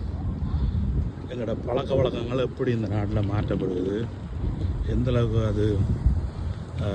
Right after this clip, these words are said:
ஒரு, ஆ, ஒரு சட்டபூர்வம் இல்லாதது எப்படி சட்டபூர்வமாக மாற்றப்படுது என்றதை உங்களுக்கு இந்த வீடியோல காட்ட போறேன். இங்க பாருங்க, இதுதான் எல் சி பி ஒன்ற இடம் தான் இங்க வந்து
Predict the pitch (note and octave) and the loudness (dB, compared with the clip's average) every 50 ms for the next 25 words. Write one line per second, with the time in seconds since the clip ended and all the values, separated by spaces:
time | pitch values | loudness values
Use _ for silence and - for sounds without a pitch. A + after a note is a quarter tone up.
0 | G2 G2+ G2+ G2 G2+ G2+ G2+ G2+ G2 G2 F#2 - - - - - - - - - | 2 2 2 4 4 4 6 6 4 4 2 2 2 0 0 0 -2 -2 -2 -2
1 | - - - - - - - - - - - - - - - - - C3+ A#2+ B2 | -2 -2 -2 -2 -2 -2 -2 -2 -2 -2 -2 -2 -4 -4 -4 -4 -2 -2 -2 -2
2 | B2 - - - - - - - C#3 C3 B2+ B2 B2 A#2+ G#2+ - - - B2+ B2 | -2 -4 -6 -6 -8 -8 -6 -6 -2 0 0 2 2 2 0 0 -2 0 0 0
3 | A#2+ - - - - - - - D#3+ D#3 D3+ C#3+ - - C3+ C3+ C3 C3 C3 C3+ | 0 0 -2 -4 -2 -4 -2 0 2 2 2 2 2 0 2 4 4 6 6 6
4 | B2+ B2+ B2 A#2+ A#2+ A#2 A#2 A#2 A#2 A2+ A#2 A#2+ C#3+ C#3 B2 - - C3 B2 - | 2 2 2 4 4 4 4 4 4 0 0 0 -2 -2 -2 -2 -4 -4 -4 -4
5 | - B2 A#2 A2+ - - C#3 - - - - - - - A#2+ A#2 - - - - | -4 -4 -4 -4 -2 0 0 0 2 0 0 0 0 2 2 2 2 2 2 2
6 | - - - A2 - - - G2 F#2 F#2 - G2 G#2+ A2+ - - - - - - | 2 0 0 0 -4 -4 -6 -8 -8 -8 -8 -8 -8 -8 -8 -8 -10 -10 -8 0
7 | - - - - - - - - - - - - A2+ A2+ A#2 A2+ - A#2 A#2 A2 | 0 2 2 2 0 -2 -2 -6 -12 -10 -6 -4 -4 -2 -2 -2 -2 -2 -4 -6
8 | A2+ G#2+ G#2+ G#2 G2+ G#2+ G#2+ A2 G#2 G2 F#2 F2+ G2 F#2 - - - G2 G2 - | -6 -6 -6 -4 -4 -4 -4 -4 -4 -4 -6 -6 -6 -6 -6 -6 -6 -6 -8 -8
9 | - - - G2+ G2+ G2 G2 F#2+ F#2+ G2 G#2 B2 C#3 D3 - - - - - - | -10 -8 -8 -8 -8 -8 -8 -8 -10 -8 -8 -8 -10 -10 -12 -14 -14 -14 -14 -12
10 | - - - - - - - A2 G2 G#2 A2+ B2 C3 C3+ C3+ - - - - - | -12 -12 -12 -12 -10 -6 -6 -6 -4 -4 -6 -6 -6 -6 -8 -8 -10 -14 -12 -12
11 | - - - - - - - - - - - - - - - - - - - - | -12 -12 -12 -12 -12 -12 -10 -10 -8 -8 -8 -8 -8 -10 -10 -10 -12 -12 -8 -6
12 | B2 B2 - - C#3 G#2+ B2+ B2 A#2+ A#2 A2 G#2+ - - - - - - A2 A#2+ | -6 -6 -4 -6 -6 -4 -2 0 0 0 0 2 2 2 2 2 2 0 -2 -2
13 | D3 D#3+ D#3+ D#3+ - - - - - - A2 A2 G#2+ G2+ G2+ F#2+ F#2+ G2 A2+ B2+ | -2 -2 -2 -2 -2 -2 -2 -4 -6 -2 0 0 0 0 -2 -2 -4 -2 -2 -2
14 | D3 D#3 - - | -2 -2 -4 -6